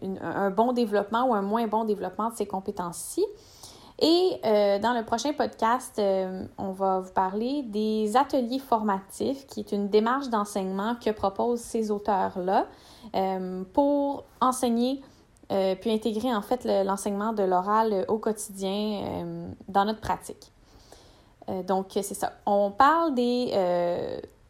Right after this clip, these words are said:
trois grandes compétences langagières à développer dans cet ouvrage-ci, soit la, la compétence linguistique, la compé-, la compétence discursive et la compétence communicative. Ces trois compétences qui sont dans les programmes ministériels, donc qui sont à enseigner, qui sont à évaluer.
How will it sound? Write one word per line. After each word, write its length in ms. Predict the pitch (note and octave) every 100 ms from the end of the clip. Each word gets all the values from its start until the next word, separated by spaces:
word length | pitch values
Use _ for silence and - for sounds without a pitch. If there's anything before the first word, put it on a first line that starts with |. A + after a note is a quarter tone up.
| _ _
trois 320 | - C#4 D#4
grandes 600 | B3 A3+ A#3+ B3 A#3+ A#3+
compétences 640 | - A#3 A#3 G#3+ G#3 A3 G#3+
langagières 520 | G3+ G3 F#3 G3+ G#3+
à 100 | F#3+
développer 480 | F#3 F3+ E3+ E3+ B3
dans 200 | G#3 F#3
cet 360 | - F#3 F3+
ouvrage-ci, 760 | F#3+ F3+ F3 F3 - - C#4 F4+ G4+ -
soit 520 | - - A#3 G#3+ A3+ A#3+
la, 360 | G3+ F#3+ F#3+
la 140 | F#3 F#3
compétence 500 | G3+ G#3 G3+ G3+ G3
linguistique, 560 | F#3 G3 G#3 - - - - - -
la 80 | G3+
compé-, 320 | G3+ G#3+ A3 - A3+
la 140 | G3+
compétence 560 | G3+ A3 A#3 A#3+ B3 G3+
discursive 880 | G3 A#3+ C4+ A#3 A3 - D4 C#4+ -
et 120 | C#4
la 80 | A#3
compétence 560 | - G#3 G#3 A#3+ C4 -
communicative. 800 | - C#4 A3+ G3 F3 - - - - - - - - -
Ces 280 | - C#4 B3+
trois 220 | - D4+
compétences 500 | D4+ B3+ C4 B3+ C4
qui 120 | -
sont 180 | - A3+
dans 160 | G#3+ G3
les 220 | F#3+ F#3+
programmes 540 | - G#3+ G#3+ G#3+ A3
ministériels, 920 | G3+ F#3 G3 A3 A3 F#3+ F#3+ F3+ G3+ C#4+
donc 200 | F#3+ F#3+
qui 100 | -
sont 220 | F#3+ G#3
à 240 | F#3+ F#3+ G3
enseigner, 500 | F#3 - F3 F3 G3
qui 140 | G#3
sont 200 | - F#3
à 60 | F3+
évaluer. 580 | E3+ E3+ E3 E3 C4+